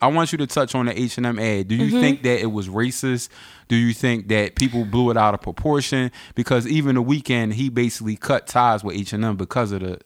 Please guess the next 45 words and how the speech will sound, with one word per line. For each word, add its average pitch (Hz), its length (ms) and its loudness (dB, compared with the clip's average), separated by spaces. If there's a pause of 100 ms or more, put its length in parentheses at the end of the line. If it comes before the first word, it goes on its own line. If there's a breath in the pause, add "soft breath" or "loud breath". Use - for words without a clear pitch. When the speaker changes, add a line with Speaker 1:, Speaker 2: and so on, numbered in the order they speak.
Speaker 1:
the 90 140 -6 (180)
ad, 95 80 -4
but 104 140 0
the 107 100 0
mom 127 420 4
is 110 180 -4
okay 123 380 0
with 87 180 -4
it. 80 160 -10 (560 loud breath)
And 143 140 6
I 185 120 10
feel 185 220 4
like 147 280 6 (180)
it's 165 160 4
really 196 280 4
Speaker 2:
And 277 220 6
Speaker 1:
the - 40 0
parent, 170 440 4
because 147 280 2
the 139 100 0
parent 214 380 2
is 147 80 -6
gonna 143 180 -2
tell 180 240 2
that 147 200 0
kid 190 420 2 (320 loud breath)
that 151 260 4
yay 185 260 4
or 170 40 4
nay, 226 260 4
you 190 280 2
gonna 175 180 4
do 175 120 0
the 170 180 0
ad 240 200 4
or 185 60 4
you're 165 160 0
not. 269 300 4
So 175 200 0
if 156 80 -2
the 147 100 0
parents 254 420 0
say 165 140 0
she 165 220 -8
cool, 254 400 4